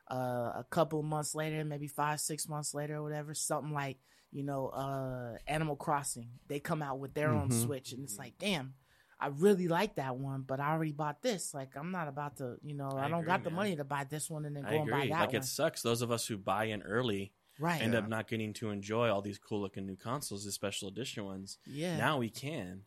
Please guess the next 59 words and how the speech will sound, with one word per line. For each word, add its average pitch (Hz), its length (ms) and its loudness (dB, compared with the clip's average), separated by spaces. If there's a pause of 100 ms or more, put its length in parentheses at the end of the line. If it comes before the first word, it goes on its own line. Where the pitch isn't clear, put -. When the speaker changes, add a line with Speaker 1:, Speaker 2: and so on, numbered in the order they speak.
(120)
Speaker 3:
you - 80 -6
Speaker 1:
And 165 80 2
then 170 120 4
Speaker 3:
know? 170 60 6
Speaker 1:
if 165 120 0
you 170 100 0
wanted 170 260 2
to 143 120 -6
wait 160 400 4
and 147 100 -4
you're 151 140 -2
like, 143 200 -6
"Oh, 143 460 -2
there 143 120 -4
might 147 200 2
be, 143 100 -2
like, 135 200 -4
a 131 40 -10
cool 156 200 -2
console," 156 400 -2
you're 151 180 -2
waiting 160 380 0
on, 147 160 -2
like, 139 260 -2
a 123 100 -2
might 143 300 0
be, 127 80 -8
you 120 240 -6
know 135 80 -4
what 139 100 -4
I 139 40 -6
mean? 156 220 -2
Speaker 3:
You 120 80 6
Speaker 1:
Like, 110 160 4
Speaker 3:
yeah, 143 320 6
Speaker 1:
a, 104 100 4
a 104 80 0
probably, 156 400 4
a 147 80 0
Speaker 3:
exactly. 151 220 -2
You - 0 -
Speaker 1:
possibly. 101 220 0
Speaker 3:
gotta 117 220 6
Speaker 1:
So 104 60 -2
Speaker 3:
jump 120 180 4
in 117 80 0
at 101 100 -2
some 120 200 -4
point 110 180 -4
in 101 80 -6
time. 151 380 -4
You 117 60 -2
can't 117 200 -8
sit 110 140 -4
around 104 180 -4
forever, 123 580 -6
you 156 100 0
Speaker 1:
Yeah. 180 200 6
Speaker 3:
know? 131 100 -2